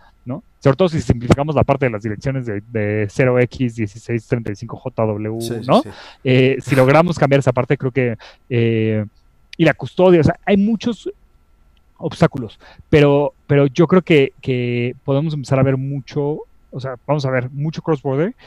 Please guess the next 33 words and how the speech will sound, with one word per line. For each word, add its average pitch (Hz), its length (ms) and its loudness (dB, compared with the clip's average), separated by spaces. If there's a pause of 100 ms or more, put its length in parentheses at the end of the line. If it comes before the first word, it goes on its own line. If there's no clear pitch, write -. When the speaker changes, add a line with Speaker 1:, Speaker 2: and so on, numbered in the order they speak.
(140)
Speaker 1:
y - 80 -2
vamos 160 160 0
a 160 40 -2
empezar 135 220 0
a 135 40 6
ver 139 100 4
mucho 135 240 -10
cross-border 135 680 -4 (240)
usando 143 440 0
stablecoin. 113 520 -6 (140)
Entonces, 175 300 2
esa 190 160 6
es 160 80 0
una 170 440 2
importante. 127 840 -4 (140)
Eh, 127 880 -2 (100)
yo 147 220 -4
creo 180 160 0
que, 185 280 2
eh, 135 280 0
en 127 800 -6
la 147 80 0
especulación 143 540 0
es - 120 -8
otro 175 140 -4
caso 151 180 -2
de 143 80 -4
uso, 156 240 -12 (140)
que, 120 200 -4
de 131 80 -8
nuevo, 131 360 -8
la 120 120 -6
gente 160 340 2